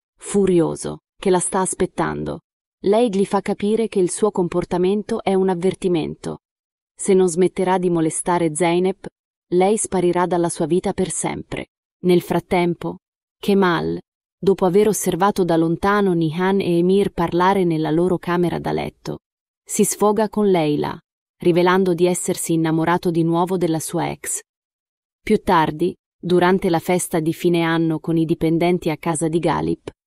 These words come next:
sia Kemal che Emir cercano un'opportunità per mettere le mani sulle chiavette U S B, mentre Nihan e Assu hanno una discussione.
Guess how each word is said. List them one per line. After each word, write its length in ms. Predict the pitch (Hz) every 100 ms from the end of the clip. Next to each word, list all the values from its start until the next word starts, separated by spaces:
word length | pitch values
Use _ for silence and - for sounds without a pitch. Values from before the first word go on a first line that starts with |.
| _ _
sia 360 | - - 247 247
Kemal 440 | 226 214 226 233
che 180 | - 185
Emir 340 | 180 214 220
cercano 480 | - 196 165 175 175
un'opportunità 840 | 170 175 - 175 - 180 175 180
per 220 | 180 165 170
mettere 340 | 170 180 160
le 100 | 165
mani 300 | 170 175 165
sulle 300 | - 170 165
chiavette 500 | - 165 175 - 170
U 160 | 160 160
S 220 | - 160
B, 260 | 156 156 165 _ _ _ -
mentre 380 | 196 190 185 180
Nihan 460 | 180 196 233 214
e 120 | 185
Assu 440 | 165 170 - 190 208 _ -
hanno 300 | 190 208 208
una 180 | 208 196
discussione. 840 | 180 - 196 - - 147 139 151